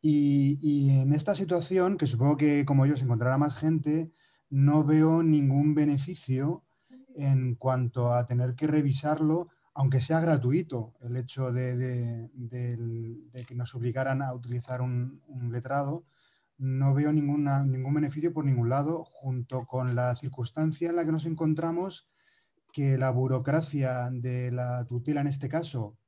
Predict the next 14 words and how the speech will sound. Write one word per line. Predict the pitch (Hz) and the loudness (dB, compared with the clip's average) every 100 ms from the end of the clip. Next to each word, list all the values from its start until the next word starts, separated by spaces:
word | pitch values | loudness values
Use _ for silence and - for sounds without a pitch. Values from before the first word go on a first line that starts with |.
| _ | _
aunque | 120 117 117 | -10 -8 -8
cambie | 123 127 131 | -6 -4 -4
después | 127 123 - 123 | -4 -8 -8 -8
a, | 123 120 117 117 _ _ _ - | -6 -6 -6 -12 _ _ _ -12
a | 123 117 113 113 | -8 -6 -6 -6
curatela | 117 120 117 127 | -6 -6 -4 -4
de | 127 | -2
representación, | 120 127 123 135 143 165 - _ _ | -2 -4 -4 -4 -4 -4 -10 _ _
ya | - 127 139 143 | -6 0 2 2
es | 147 139 | 0 -2
bastante | 135 127 139 139 135 127 | -2 -2 -2 0 -2 -2
engorrosa | 123 120 120 131 139 131 113 113 | -2 -2 -2 -2 -4 -4 -4 -4
y | 113 | -6
grande. | 120 170 147 113 | -4 -4 -4 -6